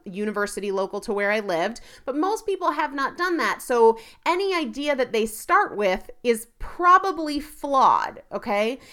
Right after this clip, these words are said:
It is so relative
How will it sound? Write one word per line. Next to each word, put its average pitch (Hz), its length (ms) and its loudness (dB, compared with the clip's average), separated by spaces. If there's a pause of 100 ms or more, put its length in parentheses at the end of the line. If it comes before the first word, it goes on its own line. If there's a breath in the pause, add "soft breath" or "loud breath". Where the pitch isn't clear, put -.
(160 loud breath)
It 302 140 -2
is 311 200 -2
so 370 680 0 (160 loud breath)
relative 247 840 0